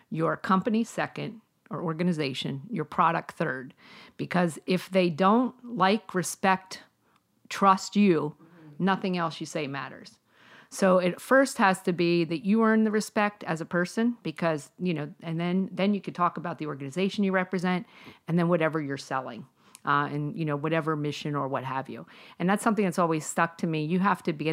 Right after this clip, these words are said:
Speaker 1: earn that respect as a person.
Speaker 2: Yeah.
Speaker 1: And then you can go from there. And, um, I try to teach that. I have two girls, nineteen and twenty. Love that. <laughs> And, um, love, love this age.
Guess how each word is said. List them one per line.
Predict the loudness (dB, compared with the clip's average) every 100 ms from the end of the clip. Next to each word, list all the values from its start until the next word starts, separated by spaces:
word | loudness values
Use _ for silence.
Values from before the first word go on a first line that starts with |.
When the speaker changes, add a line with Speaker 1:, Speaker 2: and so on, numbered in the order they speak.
| -2
Speaker 1:
earn | -2 0
that | -2
respect | -4 -6 -4 -4 -6
as | -10
a |
person. | -2 -2 0 -2 -2 _ _ -10
Speaker 2:
Yeah. | -6 -4
Speaker 1:
And | 0 2
then | 2 0
you | -2
can | -4
go | -2 -2
from | -2 -6
there. | -6 -8 -8
And, | -4 -2 -2 0
um, | 0 0 -4 -16 -8
I |
try | -2 -2
to |
teach | -2 -8 -4
that. | -2 0
I |
have | -4
two | -6 -4
girls, | 0 0 0
nineteen | 0 -2 -2 -4
and | -6
twenty. | -2 2 2 0 -4 -20 -20 -20 -20 -20 -20 -20 _ _ _
Love | -6 -6 -4
that. | -4 -2 -2 -2
<laughs> | 0 2 6
And, | 8 10 10
um, | 8 8 6 6
love, | 6 4 4
love | 2
this | 0 0
age. | 0 0 -4